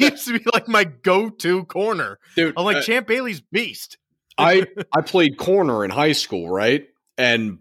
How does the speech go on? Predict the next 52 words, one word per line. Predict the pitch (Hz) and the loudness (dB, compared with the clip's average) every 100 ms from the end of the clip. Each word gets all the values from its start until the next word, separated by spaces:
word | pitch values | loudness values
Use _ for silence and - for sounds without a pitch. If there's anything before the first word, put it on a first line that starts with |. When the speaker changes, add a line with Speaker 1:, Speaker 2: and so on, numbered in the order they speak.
| 123 | -4
Speaker 2:
my | 123 156 | 0 0
favorite | 143 - 143 143 143 143 - _ _ _ _ _ _ _ | 0 -2 2 2 2 0 0 _ _ _ _ _ _ _
player, | - 143 151 117 87 87 90 | -4 2 2 2 0 -4 -6
as | 104 | -4
far | - 127 127 | 0 2 2
as | 117 | 0
the | 113 | -2
defensive | 104 123 117 113 - | -4 -2 -2 -4 -2
back | 110 101 | 0 0
went, | 110 127 104 | 0 -2 -2
was | 101 107 | -2 -4
Champ | - 135 110 - | -2 -2 -2 0
Bailey. | 117 113 85 | 0 0 -4
I | 95 131 | -2 0
wanted | 165 170 | 2 0
to | 131 | -2
be | 107 123 120 | -2 -2 0
Champ | - - 117 92 | -2 -2 -2 -2
Bailey. | 110 117 104 135 - _ _ _ - | -2 -2 -4 -10 -20 _ _ _ -2
I | |
don't | 156 180 | 2 4
know | 165 147 | 4 2
how | 143 135 | 0 -2
people | - 139 131 | -2 -6 -4
don't | 113 139 139 | -2 -2 0
talk | 131 - | -2 -2
about | 117 110 | 0 0
him | 98 | 0
more | 107 139 | -2 0
because | 92 92 120 | -2 -6 -6
he's | 170 180 - - 117 | -4 -4 -6 -10 -10
the | 160 190 | -4 0
best | 180 170 - | 2 0 0
corner | 175 170 135 | 0 2 2
I've | 110 107 | 2 0
ever | 117 117 | -2 -2
seen | 143 | -2
in | 127 | -2
my | 107 | -2
lifetime. | 101 139 131 - 101 101 | 0 0 -2 -2 -4 0
And | |
I've | 170 233 | 0 0
heard | 254 - | -2 -2
people | 185 165 143 | -2 -2 -4
comparing | 117 123 135 135 | -4 0 2 2
it | 117 95 | -2 -4
to | 117 107 101 | -2 -2 -2
Charles | 143 135 123 120 | 0 0 0 -2
Woodson | 127 123 131 | -4 -4 -6
and | 113 101 | -6 -2
Nnamdi | 110 117 107 | -2 -2 -4
Asomugha. | 104 117 117 104 92 92 | -2 -2 -4 -6 -6 -6